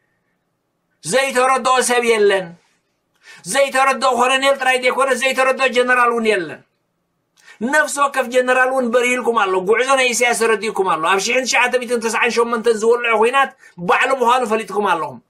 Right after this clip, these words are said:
እቲ ኩሉ ናይ ባድመ ፈሊጥኩም ኣለኹም። ናይ ፎውሊና ምፍራስ ከይተረፈ ፈሊጥኩም ኣለኹም። ፎውሊና ብመደብ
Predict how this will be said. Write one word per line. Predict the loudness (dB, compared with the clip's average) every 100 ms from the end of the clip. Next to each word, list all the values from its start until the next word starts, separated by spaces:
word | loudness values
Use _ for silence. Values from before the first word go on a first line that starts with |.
| _ -20 -4
እቲ | 0 0
ኩሉ | 2 0 2
ናይ | 2
ባድመ | 2 0 0 0
ፈሊጥኩም | 0 -2 -4 -4
ኣለኹም። | -4 -6 -18 -20 -4
ናይ | 0 0
ፎውሊና | 2 2 2 0 0 0
ምፍራስ | 0 0 -2 -2
ከይተረፈ | -6 -6 -8 -8 -16 _ _ _ _ _ _
ፈሊጥኩም | -8 -8 -8 -10
ኣለኹም። | -10 -12 -20 _ _ _ _ _ -20 -20 -12
ፎውሊና | 0 4 4 4 0 -4 -6 -12 _ -10
ብመደብ | -2 0 2 2 0